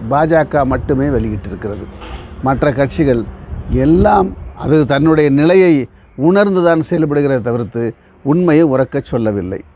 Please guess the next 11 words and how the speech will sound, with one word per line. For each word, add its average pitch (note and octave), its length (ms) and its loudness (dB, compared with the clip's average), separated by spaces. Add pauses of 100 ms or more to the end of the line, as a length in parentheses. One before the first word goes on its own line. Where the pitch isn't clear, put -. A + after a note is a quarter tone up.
(120)
ஆகவே A#2+ 480 -2 (500)
அந்த A2+ 500 0 (260)
சட்ட C#3+ 340 -2
போராட்டம் C#3+ 520 0
நடத்தியாவது B2+ 680 0 (200)
உச்ச D3 260 0
நீதிமன்றத்தை C3+ 840 0
தமிழ்நாடு C#3+ 480 2
அரசு B2 320 0
அணுக C3 300 2
வேண்டும். B2 360 0